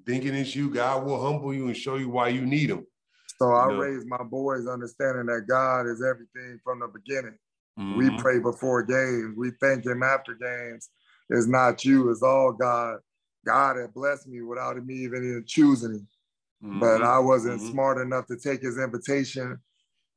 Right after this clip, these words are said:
Speaker 2: to Bible study like they invited me. I had to go through a whole transition of going to the bottom back up. You know what I mean?
Speaker 1: Mm-hmm.
Speaker 2: A whole transition of me as a person, my spirit.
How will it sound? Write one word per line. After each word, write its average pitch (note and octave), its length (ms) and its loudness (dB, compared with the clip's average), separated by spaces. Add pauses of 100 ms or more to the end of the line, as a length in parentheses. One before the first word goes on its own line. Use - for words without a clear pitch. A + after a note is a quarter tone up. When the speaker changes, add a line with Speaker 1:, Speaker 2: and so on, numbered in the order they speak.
Speaker 2:
to B2+ 140 0
Bible B2+ 400 4
study B2+ 320 -2
like B2 320 -2
they C3 160 -6
invited B2+ 420 0
me. A2+ 220 -10 (880)
I C3 180 2
had B2+ 180 4
to A#2 80 -2
go A#2+ 220 0
through B2 380 -2
a A#2+ 80 2
whole B2+ 340 0
transition B2+ 760 -4
of A2+ 220 -4 (160)
going B2+ 260 2
to B2+ 120 -2
the A#2 80 2
bottom B2 460 4
back B2 300 0
up. B2+ 200 2 (200)
You A#2+ 140 -12
know A#2 80 -6
what A#2 100 -4
I A#2+ 60 -4
mean? B2 300 -14 (160)
Speaker 1:
Mm-hmm. G2 420 -10 (200)
Speaker 2:
A A#2+ 140 2
whole C3 340 6
transition B2 720 -2
of A#2+ 100 -6
me B2+ 180 -2
as A2+ 160 -2
a A2 40 -4
person, - 500 -2 (580)
my A2+ 160 2
spirit. B2 540 2